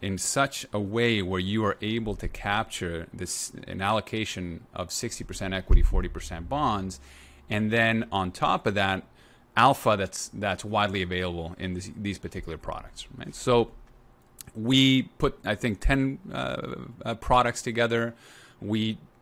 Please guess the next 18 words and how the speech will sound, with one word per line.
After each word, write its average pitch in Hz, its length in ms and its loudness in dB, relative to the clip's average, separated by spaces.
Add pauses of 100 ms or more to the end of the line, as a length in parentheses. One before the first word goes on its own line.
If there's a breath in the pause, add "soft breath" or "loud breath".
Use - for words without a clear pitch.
picked - 320 2
the 113 200 2
ones 123 380 4
that 113 120 2
made 107 260 2
sense 120 500 0
to 110 120 -2
get 95 340 0
this 113 280 0
basic 104 560 -4 (140)
beta 107 380 -2
allocation. 110 640 -4
So - 260 0 (360 loud breath)
when 113 280 4
you 117 160 2
x-ray 117 560 4
the 110 160 -4
portfolio, 107 840 -2